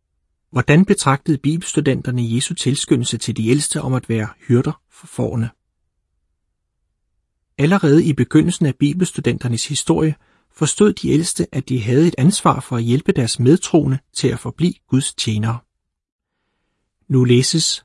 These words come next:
Galaterne, kapitel seks, vers ti. Derfor, så længe vi har tiden til det, lad os da gøre det, der er godt mod alle,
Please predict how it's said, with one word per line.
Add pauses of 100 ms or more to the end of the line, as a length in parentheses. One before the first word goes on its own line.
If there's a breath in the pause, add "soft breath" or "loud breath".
(120)
Galaterne, (260)
kapitel
seks, (140)
vers
ti. (1300)
Derfor, (400)
så
længe
vi
har
tiden
til
det, (680)
lad
os
da
gøre
det,
der
er (100)
godt
mod
alle,